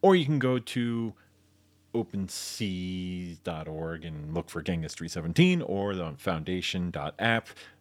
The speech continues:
and also look for Genghis three seventeen to find any of my N F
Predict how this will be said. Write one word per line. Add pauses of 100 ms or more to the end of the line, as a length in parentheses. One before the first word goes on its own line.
(160)
and
also
look
for (100)
Genghis
three
seventeen
to
find
any
of
my
N
F